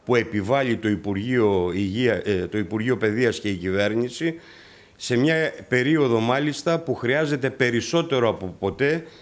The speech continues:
η μαζική συλλογική διαδικασία,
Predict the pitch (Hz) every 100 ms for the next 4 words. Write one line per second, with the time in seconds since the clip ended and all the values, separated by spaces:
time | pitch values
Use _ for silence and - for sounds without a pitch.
0 | - - 113 120 117 95 110 110 180 147
1 | 98 - 120 113 107 101 95 151 151 101
2 | 87 104 104 95 87 101 - 135 135 101
3 | 85